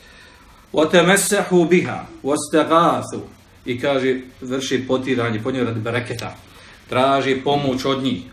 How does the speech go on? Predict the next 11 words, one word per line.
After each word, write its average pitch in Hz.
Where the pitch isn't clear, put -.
Wa, 135
wa 127
bil 123
džumleti 135
ennehu 131
lem, 127
lem 139
jeda'u 135
še'en 180
mimma 135
kanet 156